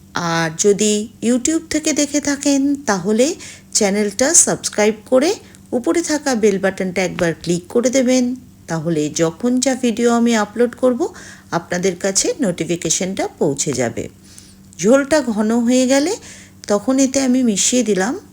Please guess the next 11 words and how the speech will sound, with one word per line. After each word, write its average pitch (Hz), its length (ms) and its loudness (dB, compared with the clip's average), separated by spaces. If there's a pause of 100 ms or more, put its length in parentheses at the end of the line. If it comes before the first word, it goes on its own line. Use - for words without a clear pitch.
(640)
কয়েক 202 300 0
দানা 254 360 2
চিনি। 143 480 0 (360)
এই 269 220 6
রান্নায় 262 380 4
কিন্তু 277 340 0
আমি 262 320 2 (120)
কোনো 226 160 -2
রকম 226 300 0
শুকনো 220 420 0
লঙ্কা 233 560 0